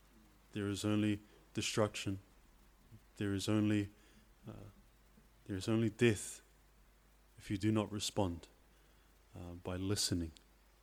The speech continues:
And I tell you the truth, you will respond. And I ask you again, how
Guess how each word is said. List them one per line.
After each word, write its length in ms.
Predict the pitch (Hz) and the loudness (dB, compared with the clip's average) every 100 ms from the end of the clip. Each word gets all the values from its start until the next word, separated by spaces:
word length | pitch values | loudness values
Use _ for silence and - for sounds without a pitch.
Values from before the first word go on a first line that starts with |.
| - - _ - - | -20 -20 _ -20 -4
And 120 | 98 | 2
I 80 | 98 | 2
tell 180 | 98 110 | 4 4
you 140 | 113 | 6
the 80 | 117 | 4
truth, 380 | - 143 101 117 | 4 2 2 0
you 100 | 110 | 4
will 220 | 127 143 | 8 10
respond. 500 | 139 - 156 110 - - - - - - - - - _ _ | 8 10 10 10 2 -8 -20 -20 -20 -20 -20 -20 -20 _ _
And 100 | 104 | 0
I 120 | 101 | 4
ask 220 | 107 117 131 | 4 4 4
you 100 | 117 | 6
again, 340 | 120 107 92 - | 6 4 2 -8
how 520 | - 123 127 123 110 | 2 8 10 10 6